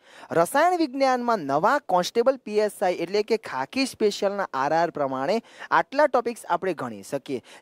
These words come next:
જેમ કે એસિડ, બેઝ અને ક્ષાર, ધાતુ, અધાતુ તત્વો, અણુ, પરમાણુ, એના સિવાય દ્રવ્યની વિવિધ અવસ્થા, પોલિમર પદાર્થો અને સાથે સાથે કાર્બનિક સંયોજનો. આ બધા જ ટોપિક્સના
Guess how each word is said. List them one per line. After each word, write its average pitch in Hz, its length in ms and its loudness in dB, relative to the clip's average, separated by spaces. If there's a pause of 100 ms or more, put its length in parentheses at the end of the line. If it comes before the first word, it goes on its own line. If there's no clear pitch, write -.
જેમ 269 320 2
કે 302 260 -4
એસિડ, 160 520 0
બેઝ 214 340 -2
અને 214 240 0
ક્ષાર, 190 500 0
ધાતુ, 131 520 -2
અધાતુ 185 560 2
તત્વો, 185 600 0
અણુ, 175 280 0 (100)
પરમાણુ, 190 580 0 (220)
એના 262 280 4
સિવાય 277 480 2 (280)
દ્રવ્યની 233 520 2
વિવિધ 240 420 -4
અવસ્થા, 208 640 2
પોલિમર 226 560 0
પદાર્થો 214 560 2
અને 311 340 4
સાથે 226 380 4
સાથે 226 280 0
કાર્બનિક 175 600 0
સંયોજનો. 107 680 -8 (320)
આ 208 100 4
બધા 180 440 2
જ 330 140 0
ટોપિક્સના 233 840 -2